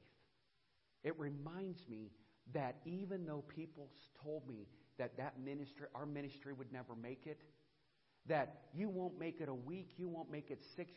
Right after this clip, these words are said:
weeks, you won't make it six, well, who says that to people? The people that have not set their affections on the kingdom. They haven't set their affections on Christ. And yet when I stand up here every week, I am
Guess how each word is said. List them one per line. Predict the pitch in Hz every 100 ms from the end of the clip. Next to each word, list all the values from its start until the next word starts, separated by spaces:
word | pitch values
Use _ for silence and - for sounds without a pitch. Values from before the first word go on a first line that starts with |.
| -
weeks, | 180 -
you | 180
won't | 170 156 147
make | 147 143
it | -
six, | 196 -
well, | 151 175 339
who | 403 -
says | 202 196 -
that | 104
to | 107
people? | - 113 - 165 - - - - - -
The | 185
people | 180 - 226 254 247
that | 175 156 - - -
have | - 175
not | 170 214 233 -
set | 185 175
their | 147 -
affections | - 240 - 151 147
on | 151 156 151 - - - - _ -
the | - -
kingdom. | 277 277 - - - - - - - -
They |
haven't | 208 226 214 -
set | 180
their | 165
affections | 156 - 254 - 147 160
on | 156
Christ. | - - - - - - - - - - - - -
And | 190 196
yet | 247 240
when | 196
I | 190 190
stand | - 196 190
up | 196
here | 180
every | 175 170
week, | 175 190 196
I | 233
am | 196